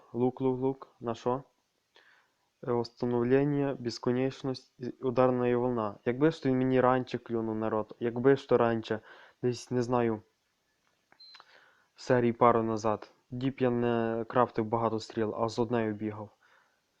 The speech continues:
Ну окей, будем чекати. О, якось вже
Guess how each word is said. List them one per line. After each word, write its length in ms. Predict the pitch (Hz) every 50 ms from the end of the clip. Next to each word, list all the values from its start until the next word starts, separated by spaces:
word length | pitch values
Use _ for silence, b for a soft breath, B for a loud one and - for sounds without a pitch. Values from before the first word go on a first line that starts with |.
| _ _ _ _ _ _ _ _ _ _ -
Ну 140 | 139 151 147
окей, 360 | 131 127 - - 123 120 117
будем 460 | 107 113 120 113 117 117 113 113 107 b b b b b b b b b b b _ _
чекати. 480 | - - - 120 - 117 110 - 110 - -
О, 140 | - 127 123
якось 360 | 117 113 - 135 127 117 113
вже 260 | 113 117 117 123 113